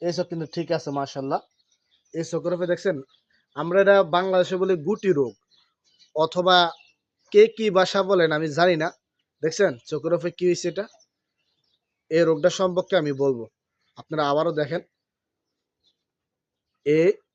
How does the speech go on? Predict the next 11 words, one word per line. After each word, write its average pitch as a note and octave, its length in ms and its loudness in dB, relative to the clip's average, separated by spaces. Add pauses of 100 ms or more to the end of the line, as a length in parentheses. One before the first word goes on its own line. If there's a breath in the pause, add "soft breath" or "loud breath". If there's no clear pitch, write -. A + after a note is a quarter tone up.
চোখটা E3 340 2
নেই, E3+ 240 2 (100)
এ D3 40 4
বন্ধ E3+ 300 0
হয়ে F3 200 6
গেছে, D#3 180 -2 (360)
আর D3 200 0 (140)
এই D#3 120 -6
চোখটা E3+ 340 0 (720)
খোলা D#3+ 300 0
আছে, D3 200 -4